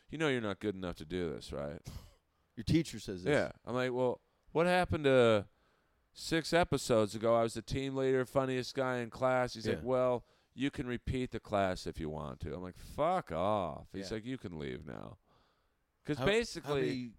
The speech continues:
Speaker 2: days were you in the class?
Speaker 1: Well, it's twelve, uh, it's two a week, so it's a six-week course back then.
Speaker 2: Yeah.
Speaker 1: I don't know what it's like now. And, uh, but it's kinda like a,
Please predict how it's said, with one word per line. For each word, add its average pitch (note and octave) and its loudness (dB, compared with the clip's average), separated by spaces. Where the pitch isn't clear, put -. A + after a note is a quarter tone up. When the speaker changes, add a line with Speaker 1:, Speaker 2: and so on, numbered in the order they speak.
Speaker 2:
days C3 -6
were A#2 -10
you G2 -8
in F#2 -12
the F2+ -18
class? A#2+ -14
Speaker 1:
Well, A3 0
it's - -2
twelve, G3 6
uh, B2 4
it's - -6
two F#3 2
a D#3 4
week, C#3+ 2
so F#3+ 0
it's F#3 -4
a E3+ -8
six-week D#3 -4
course C3 2
back B2+ 2
then. A#2 -4
Speaker 2:
Yeah. G2+ -6
Speaker 1:
I - -2
don't A#2+ -4
know A#2 -2
what A2 0
it's - -8
like G#2 -4
now. G2+ -6
And, G2 -4
uh, F2+ -2
but C#3+ 4
it's C#3+ -6
kinda A3+ -2
like C3+ -2
a, D#2 -4